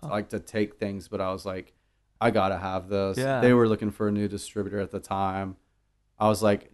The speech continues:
Speaker 2: "Just give me a shot." David moved over. Um, I found out that Tapatio was gonna come to the U S.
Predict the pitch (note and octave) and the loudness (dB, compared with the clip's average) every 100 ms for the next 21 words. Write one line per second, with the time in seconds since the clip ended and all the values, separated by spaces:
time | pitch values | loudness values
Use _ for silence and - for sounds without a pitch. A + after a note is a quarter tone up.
0 | G#2+ A2 - A2+ G#2+ G2 F2 G2+ F#2+ F#2+ | -8 -6 -2 0 2 0 -4 -2 0 -2
1 | - _ _ _ _ - A#2 A2+ A2 G#2 | -4 _ _ _ _ 2 6 8 6 4
2 | G#2 G2 G#2+ G#2 F#2+ G2 G2 F#2+ F2+ _ | 2 0 0 -2 -2 -6 -8 -8 -12 _
3 | _ _ _ _ - G2 G2 F#2 F2 - | _ _ _ _ -4 0 0 0 -4 -12
4 | _ _ _ _ _ _ _ _ _ _ | _ _ _ _ _ _ _ _ _ _
5 | _ _ _ _ _ _ _ G#2 - A#2 | _ _ _ _ _ _ _ -10 2 4
6 | A2+ G#2+ G2 - G2+ - G#2 G2 F#2+ - | 6 4 4 0 -10 -4 -2 -2 -6 -2
7 | A2 G#2+ G2 F#2 F2+ F#2+ F2+ G2 F#2+ F#2 | 2 4 2 0 -8 -10 -8 -8 -6 -8
8 | F#2 F#2+ F#2 F#2 F#2 F2+ - - | -6 -4 -2 -2 -4 -8 -14 -18